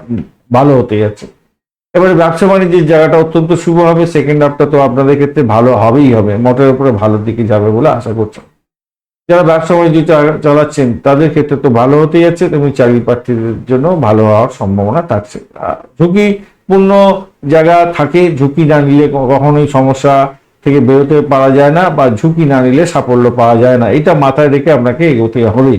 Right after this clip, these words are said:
এই মাসটাতে। সাহস এবং দৃঢ় সংকল্প, সাহস তো বাড়বে আপনার নিশ্চিতভাবে, দৃঢ় সংকল্প নিয়ে নিজেকে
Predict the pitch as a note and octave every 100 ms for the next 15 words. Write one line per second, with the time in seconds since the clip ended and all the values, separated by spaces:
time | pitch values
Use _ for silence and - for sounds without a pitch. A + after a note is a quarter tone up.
0 | F#2 - C3 A#2+ - G2+ F#2+ E2 - _
1 | _ _ _ _ _ _ - F3+ G#3 A3
2 | A3 - - - D#3+ E3+ D#3 D3+ E3+ E3
3 | D3 C3 B2 A2 G#2 F#2 C#3+ F#3+ F#3+ F#3+
4 | F3+ F3 F3+ E3+ D#3 E3+ E3 C#3+ C#3+ E3
5 | D3 C#3+ C#3+ C#3+ _ _ C3+ E3 G3 G3
6 | E3 D#3 D3 C#3+ C#3 C#3 E3 G3+ D#3+ C3
7 | D3 F#3+ G3 - _ - E3 G3 G#3